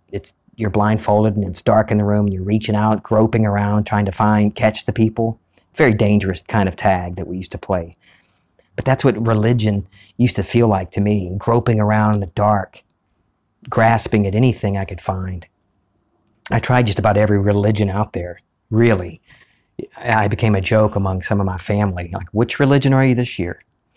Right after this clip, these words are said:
Because I was groping around, I was playing blind man's bluff, trying to find the answer outside of me, grasping at anything.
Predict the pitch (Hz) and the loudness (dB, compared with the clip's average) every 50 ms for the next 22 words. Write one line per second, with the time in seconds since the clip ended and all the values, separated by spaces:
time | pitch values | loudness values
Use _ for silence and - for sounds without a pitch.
0 | - _ _ _ _ - - 123 120 117 110 107 101 95 95 110 117 127 127 - | -20 _ _ _ _ -8 -2 0 2 4 4 2 0 0 0 2 2 2 2 2
1 | 127 113 110 104 107 110 120 123 123 113 104 98 98 101 98 - - - 123 117 | 0 0 0 0 2 2 2 0 0 0 -2 -4 -6 -8 -10 -8 -4 0 0 2
2 | 110 107 110 110 107 110 117 117 117 113 113 110 104 - - 95 101 120 110 - | 2 2 2 2 2 4 4 4 4 2 2 2 0 -2 -4 -2 -2 -2 -2 -4
3 | - - - - _ _ _ _ _ _ _ _ _ _ _ _ _ _ _ _ | -8 -16 -20 -20 _ _ _ _ _ _ _ _ _ _ _ _ _ _ _ _
4 | _ _ _ _ _ _ _ - - 120 120 110 107 - - 117 117 117 110 104 | _ _ _ _ _ _ _ -6 -2 0 0 0 0 0 0 2 2 4 2 2
5 | 101 104 107 117 117 107 - 101 95 92 92 - - 113 107 104 107 110 101 92 | 2 2 0 0 0 0 0 0 0 0 -2 -2 -2 0 0 0 0 -2 -2 -4
6 | 90 87 87 82 82 _ _ _ - - 113 110 113 110 - 104 - 113 110 104 | -6 -8 -10 -12 -14 _ _ _ -4 -2 0 0 0 -2 -2 -2 0 2 2 2
7 | 101 104 113 127 127 110 - - 90 82 - 73 | 0 0 0 0 0 -2 -4 -10 -16 -16 -16 -20